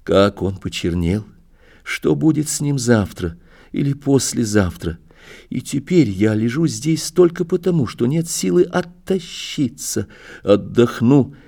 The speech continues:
и поползу на старое место. Кстати, ветер дует оттуда и будет относить от меня зловоние. Я лежу в совершенном изнеможении.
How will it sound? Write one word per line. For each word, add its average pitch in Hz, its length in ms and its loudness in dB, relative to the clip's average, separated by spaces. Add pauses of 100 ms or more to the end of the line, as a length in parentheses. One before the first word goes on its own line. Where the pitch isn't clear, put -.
(140)
и - 100 -12
поползу 101 580 0
на 90 80 -4
старое 101 420 -4
место. 85 400 -8 (480)
Кстати, 180 540 -2
ветер 165 360 0
дует 92 300 0
оттуда 104 560 0 (180)
и - 80 -2
будет 127 340 0
относить 151 580 -4
от - 200 -8
меня 92 200 -4
зловоние. 98 600 0 (640)
Я 104 240 2
лежу 90 500 2
в 95 80 -8
совершенном 131 840 0
изнеможении. 117 720 0